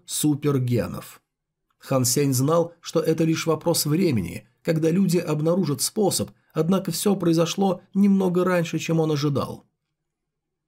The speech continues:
Люди, которые хотели поглотить жизненную эссенцию,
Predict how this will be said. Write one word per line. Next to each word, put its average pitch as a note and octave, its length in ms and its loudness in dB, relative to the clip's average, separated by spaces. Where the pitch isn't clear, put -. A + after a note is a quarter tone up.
Люди, G3+ 440 2
которые G3 420 0
хотели F#3 440 2
поглотить E3+ 500 2
жизненную E3 680 2
эссенцию, A#2+ 760 -2